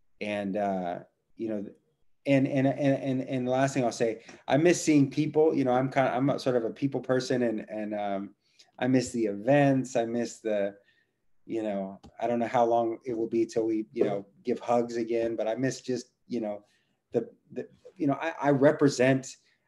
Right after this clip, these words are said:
a community and, and, and a set of people. And it's hard for me to not, in my second year in office here representing them, not being able to be around them in the same way, um,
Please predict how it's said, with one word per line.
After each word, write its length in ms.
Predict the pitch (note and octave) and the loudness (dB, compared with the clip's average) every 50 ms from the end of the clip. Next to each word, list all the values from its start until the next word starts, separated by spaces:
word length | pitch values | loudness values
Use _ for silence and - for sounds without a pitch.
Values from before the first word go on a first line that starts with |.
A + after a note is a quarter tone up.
| _ - | _ -10
a 80 | - | -8
community 680 | - - B2+ A#2+ A#2+ B2+ C#3+ D3+ C3+ A#2 G#2+ G#2 G#2+ | -4 -2 0 2 4 4 4 4 4 2 0 -2 -4
and, 400 | - A2+ A2+ A2 A2 A2 A2+ A#2+ - - | -4 -6 -4 -4 -4 -4 -6 -8 -10 -8
and, 440 | A2+ A2 A2 G#2+ G#2+ G#2+ G#2+ A2 - _ _ - | -6 -6 -4 -4 -4 -6 -8 -10 -14 _ _ -10
and 180 | A2+ A2 A2+ A2+ | -6 -6 -4 -6
a 40 | |
set 200 | G#2 - B2+ A#2+ | -4 -2 0 0
of 140 | A#2 A2+ - | 0 -2 -4
people. 340 | - A2 A2 - C3+ A#2 A#2 | -4 -6 -4 -2 2 2 2
And 240 | A2 A2 G#2+ G2+ G2+ _ _ _ _ _ - | 2 0 -2 -4 -8 _ _ _ _ _ -8
it's 140 | A#2 - - | -8 -6 -6
hard 360 | - - B2 C3 C3 B2+ - | -2 2 4 4 4 2 0
for 80 | B2+ | -2
me 160 | A#2 A2+ A#2 A2+ | 0 0 0 0
to 80 | G#2+ | 0
not, 440 | G#2+ G#2+ A2 A2 A2+ A2 G#2 - - _ _ _ _ _ - A#2+ | 0 -2 -2 -2 -2 -4 -6 -8 -12 _ _ _ _ _ -8 -6
in 80 | A2+ | -4
my 120 | A2+ A2 G#2+ | -2 -2 -2
second 440 | - - - D3 D3 D3+ D3 B2+ C3 | -2 0 0 0 2 0 -2 -2 -2
year 200 | B2+ B2 A#2+ A#2 | 0 0 0 0
in 80 | A2 | -2
office 400 | G#2+ G#2+ C3 C3+ - A2 G2 - | -2 -4 -4 -2 -2 -4 -4 -4
here 180 | - A2 G#2+ G#2 | -2 -4 -2 -2
representing 540 | G#2 A2 A2 - G#2 G2+ A2+ C3 D3 C#3 A2+ | -2 -4 -6 -6 -6 -4 -4 -4 -4 -4 -4
them, 280 | G2+ G2 G2+ G2+ - _ _ _ _ - | -4 -4 -6 -8 -10 _ _ _ _ -4
not 200 | B2 C3 C3+ C3 | -2 0 0 2
being 200 | C#3 C3+ B2 B2+ | 2 4 4 4
able 180 | C3 B2+ C3+ B2+ | 2 2 2 0
to 120 | - A#2 | -2 -2
be 200 | A2 B2 B2+ C3 | -2 -2 -2 -2
around 380 | G#2+ G#2+ G#2+ G#2+ G#2+ A2+ B2 C3+ | -2 -2 -2 -2 -2 0 0 0
them 220 | B2 G#2 F#2+ F#2+ | 0 -2 -2 -2
in 80 | F#2+ F#2+ | -2 -4
the 60 | F#2+ | -4
same 340 | F#2 - G2+ G2 F#2+ F#2+ F#2 | -6 -8 -8 -6 -6 -6 -6
way, 340 | F#2 F#2+ F#2+ F#2 - - _ _ _ _ _ _ _ _ _ - - | -4 -6 -6 -6 -8 -10 _ _ _ _ _ _ _ _ _ -10 -6
um, 340 | - G2 G2 F#2+ F#2+ F#2 | -4 -4 -4 -4 -6 -8